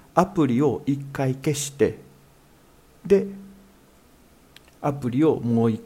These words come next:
一度インストールしたら直りますよって書いてあったので、まあ、ちょっとですね、出る前に駐車場で再インストールして、で、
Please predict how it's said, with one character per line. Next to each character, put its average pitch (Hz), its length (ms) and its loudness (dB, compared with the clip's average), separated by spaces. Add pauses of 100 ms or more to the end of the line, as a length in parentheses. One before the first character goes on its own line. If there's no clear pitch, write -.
(340)
一 131 140 -4
度 156 260 4 (320)
イ 123 140 0
ン 123 80 4
ス - 140 -8
ト 131 140 6
ー - 20 2
ル 98 100 -4
し - 160 -8
た 175 100 4
ら 139 380 0
直 117 220 2
り 123 80 2
ま 131 120 2
す 151 140 0
よ 190 180 4
っ - 100 -14
て - 140 -10
書 104 80 0
い 101 60 0
て 107 140 -6
あ - 20 -4
っ 95 100 -10
た 92 80 -6
の 90 140 -8
で、 90 220 -10 (480)
ま 151 80 0
あ、 - 20 -4
ち 165 80 -4
ょ 165 60 4
っ 147 40 0 (200)
と 101 100 0
で 110 80 -2
す 101 140 -8
ね、 95 180 -4
出 101 160 0
る 110 140 0
前 107 240 0
に 92 80 0
駐 101 200 -6
車 104 160 -6
場 92 220 -4
で 90 240 -8 (320)
再 113 300 0
イ 110 60 4
ン 107 40 2
ス - 120 -6
ト 101 100 2
ー - 20 -2
ル 95 80 -6
し - 120 -8
て、 80 260 -6 (1400)
で、 208 260 4